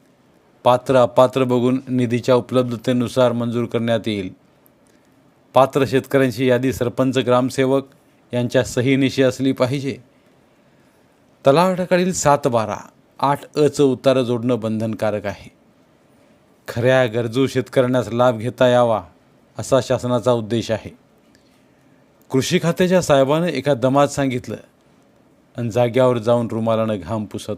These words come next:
बसले. बीडीओ साहेबानं डोळ्यावरचा गॉगल खालीवर घे केला, उभं राहिलं आणि म्हणालं,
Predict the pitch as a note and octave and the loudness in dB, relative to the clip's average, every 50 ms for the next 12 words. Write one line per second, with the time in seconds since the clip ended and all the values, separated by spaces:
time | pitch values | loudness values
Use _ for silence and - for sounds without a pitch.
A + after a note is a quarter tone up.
0 | - - G2+ G2+ G2 - - F#2 F#2 G2 - _ _ _ _ _ _ _ _ _ | -12 -12 -12 -10 -10 -10 -12 -14 -14 -14 -16 _ _ _ _ _ _ _ _ _
1 | - - - - - _ _ _ _ _ _ _ _ _ _ _ _ _ _ _ | -20 -20 -20 -20 -20 _ _ _ _ _ _ _ _ _ _ _ _ _ _ _
2 | _ _ _ _ _ _ - G#2+ A#2+ A#2+ C3 C3 C3+ C3+ B2 A#2 C#3 C3+ C3 B2+ | _ _ _ _ _ _ -4 0 2 4 6 6 6 6 6 6 4 4 4 4
3 | C3 C3 C#3 C#3+ C3 C3 B2+ B2+ B2+ B2+ B2 A2+ - C3 A#2 A2+ B2 A#2+ A#2 B2+ | 2 2 2 0 2 2 4 4 4 4 2 0 -2 -2 0 2 0 0 0 -2
4 | A#2 - - - A#2+ A#2 B2+ B2 B2+ B2+ A#2 A2+ B2 A2+ - - C3+ C3 C3+ B2 | -4 -4 -6 -4 -2 0 2 2 2 2 0 0 -2 -4 -2 -2 0 0 0 -2
5 | G2+ D#2 - _ _ _ _ _ _ _ _ _ _ _ _ _ _ _ _ _ | -4 -6 -12 _ _ _ _ _ _ _ _ _ _ _ _ _ _ _ _ _
6 | _ _ _ _ _ _ _ _ _ B2 A#2+ A2+ C#3 D#3 C#3 C#3 A#2 B2 C#3 C3+ | _ _ _ _ _ _ _ _ _ -4 0 2 4 4 4 4 2 0 0 0
7 | E3 F#3+ G3+ G#3 G#3+ - _ _ _ _ _ _ _ _ _ - - A#2+ B2 A#2+ | 0 0 -2 -2 -6 -12 _ _ _ _ _ _ _ _ _ -10 -6 -4 -2 -2
8 | A#2+ A2+ G2 A2+ B2 B2+ B2+ C3 C#3 D#3 D3+ | -2 -2 -2 0 0 2 2 2 2 0 0